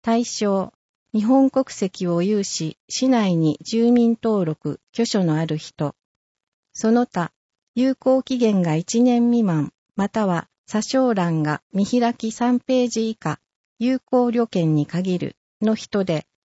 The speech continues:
記載事項、本籍地の都道府県、姓名、性別ほかに変更がない場合は、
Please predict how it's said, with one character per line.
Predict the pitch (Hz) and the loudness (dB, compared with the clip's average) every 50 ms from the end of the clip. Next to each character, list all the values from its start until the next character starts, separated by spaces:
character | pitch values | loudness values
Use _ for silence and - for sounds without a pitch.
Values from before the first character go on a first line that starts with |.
| _ _ | _ _
記 | - - | -18 -10
載 | - - 254 254 254 254 | -4 -2 0 0 0 -2
事 | 226 - 240 - _ _ | -2 -6 -8 -10 _ _
項、 | - 160 151 143 - - _ _ _ _ _ _ _ _ _ - | -6 -4 -4 -4 -6 -8 _ _ _ _ _ _ _ _ _ 0
本 | 254 262 262 | 2 2 2
籍 | 262 - 262 - - 254 - | 0 -2 -4 -4 -4 -6 -8
地 | - - 180 170 | -8 -6 -4 -2
の | 160 156 - | -2 -2 -2
都 | - 185 196 | -4 -4 -2
道 | 220 220 220 226 | 0 0 -2 -2
府 | - - - - | -4 -8 -10 -6
県、 | - 156 147 147 139 - - _ _ _ _ - | -2 -2 0 0 -2 -4 -8 _ _ _ _ -10
姓 | - - 240 226 226 208 | -4 -2 0 0 0 0
名、 | 180 170 165 156 147 143 - - _ _ _ _ _ - | 0 0 0 0 0 -2 -4 -8 _ _ _ _ _ -8
性 | - 240 233 226 226 | -2 0 0 0 0
別 | 220 226 226 - - 202 202 | 0 -2 -4 -4 -6 -6 -6
ほ | - 190 185 | -6 -8 -8
か | - - 175 - - _ _ _ _ - | -6 -6 -6 -6 -8 _ _ _ _ -4
に | 220 214 - - - | -4 -4 -4 -4 -2
変 | - 240 240 254 254 | 0 2 2 2 2
更 | _ 254 240 240 233 | _ 0 0 0 0
が | 233 233 | 0 2
な | 233 240 233 | 2 2 2
い | 226 196 170 | 0 0 -2
場 | 175 170 165 165 | -2 -2 -2 -2
合 | 165 165 165 165 | -2 -2 -2 -2
は、 | 165 160 - | -2 -2 -4